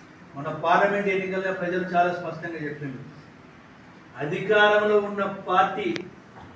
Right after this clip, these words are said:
అధికారం పైన నాలుగు నెలల, ఐదు నెలలకే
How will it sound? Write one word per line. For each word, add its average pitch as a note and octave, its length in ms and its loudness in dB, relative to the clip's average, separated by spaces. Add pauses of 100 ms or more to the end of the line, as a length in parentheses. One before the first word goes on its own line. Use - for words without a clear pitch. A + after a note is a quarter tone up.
(1500)
అధికారం G#3 580 2
పైన F#3+ 240 0 (3250)
నాలుగు F#3 360 6
నెలల, F#3 180 2 (140)
ఐదు F3 160 4
నెలలకే F#3+ 420 0